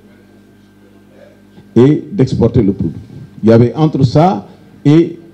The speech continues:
la mise en place d'un broyeur au Mali qui ferait cinq cents tonnes. Moi, j'ai dit, je poussais pour qu'on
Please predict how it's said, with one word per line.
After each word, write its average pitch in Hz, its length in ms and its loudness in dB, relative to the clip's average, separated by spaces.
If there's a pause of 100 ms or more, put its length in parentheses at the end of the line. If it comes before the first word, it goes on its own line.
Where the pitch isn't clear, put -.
(100)
la 107 160 2
mise 127 200 4
en 117 100 0
place 127 240 2
d'un 113 120 0
broyeur 113 380 4
au 104 140 2
Mali 117 300 4
qui - 120 -10
ferait 110 240 2
cinq 98 180 -2
cents - 160 -4
tonnes. - 160 -8 (120)
Moi, 110 140 4
j'ai 104 120 0
dit, 143 300 2
je - 120 -2
poussais 147 380 2
pour 131 220 -4
qu'on 98 380 0